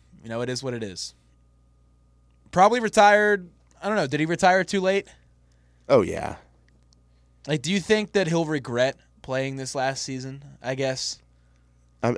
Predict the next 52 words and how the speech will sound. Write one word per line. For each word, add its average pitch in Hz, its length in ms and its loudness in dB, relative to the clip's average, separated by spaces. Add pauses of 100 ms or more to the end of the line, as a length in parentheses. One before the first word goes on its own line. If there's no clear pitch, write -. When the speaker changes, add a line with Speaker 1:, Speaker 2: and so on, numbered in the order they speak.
Speaker 2:
I 123 120 4
feel, 151 280 2 (100)
I 123 80 2
feel 147 200 2
like, 113 260 2 (300)
I 123 40 -2
mean, 101 120 0
he's 104 200 -4
obviously - 340 -2
not 90 180 -8
gonna 85 140 -12
be 82 120 -10
forgotten. 80 440 -6
It's 80 180 -12
Tom 95 240 0
Brady, 92 320 0
but, 90 200 -2
like, 82 380 -6 (1700)
man, 98 160 0
he 104 100 4
would 135 140 8
have 95 120 4
gone 98 220 4
out 90 280 -2 (200)
on 90 440 -2
the, 98 140 -4 (180)
the 117 100 0
top 156 320 4
of 131 80 4
the 104 80 2
top 82 360 2
after 90 280 -2
he 87 120 -6
just 82 200 -8
won 92 140 -2
that 78 140 -6
Super 90 260 -6
Bowl 82 180 -2
in 78 80 -8
Tampa 78 320 -8
in 76 80 -10
the 78 80 -12
first 71 320 -10
year. - 260 -14
Speaker 1:
Yeah, 196 140 4
I 170 40 4
mean, 190 120 -2
he 208 100 -2
could 254 180 0
have 269 80 -6
gone 247 200 0
out 208 260 2